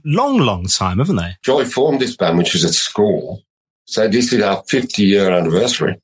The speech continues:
Speaker 1: No way, wow.
Speaker 2: Yeah, or Quill's fifty-year anniversary, not mine.
Speaker 1: Yeah, yeah.
Speaker 2: Yeah, so it'll be fun to tour as that.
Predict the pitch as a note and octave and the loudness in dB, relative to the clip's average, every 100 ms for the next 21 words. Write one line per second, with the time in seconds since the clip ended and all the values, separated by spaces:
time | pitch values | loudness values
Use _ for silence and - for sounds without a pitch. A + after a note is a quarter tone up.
0 | - B2+ C3 A#2+ B2+ A2 A#2 G2+ G#2+ A#2+ | -4 0 0 0 0 0 0 -2 0 0
1 | C3 B2 A2+ G#2 - B2+ - F2+ - A2+ | 0 0 0 -2 -2 -4 -2 -4 -2 0
2 | G#2 - D#2+ D#2 - C2 B1+ B1+ - - | 0 0 -4 -6 -4 -2 0 0 0 0
3 | - F2 - A#2+ B2 A#2+ G#2 - - - | 0 0 0 0 0 0 0 -2 -4 -2
4 | D3 F#3 C#3+ C3+ C3+ C#3 B2 C3 B2 B2 | 0 0 0 0 0 0 -2 -2 -2 -2
5 | C3+ B2+ B2 - - B2 F#2+ D#2+ - _ | -2 -2 -4 -8 0 2 2 -2 -14 _
6 | _ F2+ - E2+ C2+ | _ -4 -2 -2 -2